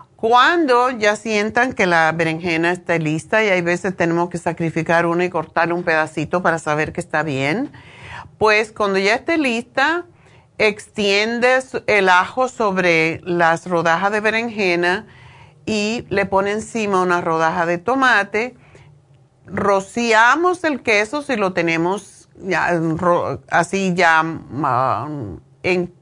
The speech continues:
en forma de ro-, de rallado, o le ponemos, como yo no tenía, le puse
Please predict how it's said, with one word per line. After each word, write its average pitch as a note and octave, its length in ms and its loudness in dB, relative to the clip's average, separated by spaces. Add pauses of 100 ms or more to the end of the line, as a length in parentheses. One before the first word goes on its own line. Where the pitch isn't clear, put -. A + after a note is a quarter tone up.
en D#3 800 -2
forma F3+ 400 2
de D3+ 460 -2 (180)
ro-, D#3 400 0
de D#3+ 360 0
rallado, E3+ 800 2 (540)
o B3+ 240 4
le C#4+ 160 2
ponemos, A3 560 0
como F3+ 340 -2
yo F#3+ 120 0
no A#3+ 160 -2
tenía, B3+ 580 -2
le G3+ 140 -2
puse G3+ 340 -2